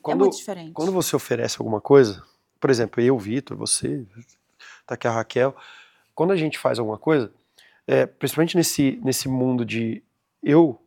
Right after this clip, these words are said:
Speaker 1: aqui o expert, o mentor, você a médica ali, tem dois vieses. Tem o viés do eu sou mestre naquilo,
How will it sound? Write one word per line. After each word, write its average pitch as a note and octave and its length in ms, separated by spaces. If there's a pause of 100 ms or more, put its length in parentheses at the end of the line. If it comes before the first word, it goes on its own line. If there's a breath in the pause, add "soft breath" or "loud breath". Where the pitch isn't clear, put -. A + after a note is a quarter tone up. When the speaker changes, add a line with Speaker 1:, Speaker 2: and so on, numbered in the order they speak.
Speaker 1:
aqui C#3 240
o C3+ 80
expert, C#3+ 380
o B2 40
mentor, C#3+ 540
você B2 340
a C3+ 80
médica C#3+ 460
ali, F3 240 (640 soft breath)
tem E3 160
dois F#3+ 240
vieses. B2 520
Tem D3+ 200
o F3 60
viés C#3 380
do A#2+ 260 (300)
eu D#3 120
sou D3 220
mestre D3+ 340
naquilo, D#3+ 340